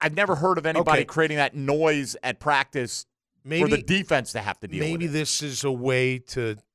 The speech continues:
Speaker 2: like, protect the player that didn't know the call.
Speaker 1: Mm.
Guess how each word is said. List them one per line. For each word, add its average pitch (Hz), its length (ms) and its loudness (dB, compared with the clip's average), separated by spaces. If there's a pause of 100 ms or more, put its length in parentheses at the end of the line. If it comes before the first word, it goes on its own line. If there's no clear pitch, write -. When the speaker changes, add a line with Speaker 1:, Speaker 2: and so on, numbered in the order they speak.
(540)
Speaker 2:
like, 104 240 -4 (280)
protect 110 480 -6
the 107 80 -10
player 110 480 -6
that 107 240 -10
didn't 101 280 -14
know 104 280 -6
the 101 180 -12 (140)
call. 95 400 -4
Speaker 1:
Mm. 110 320 -10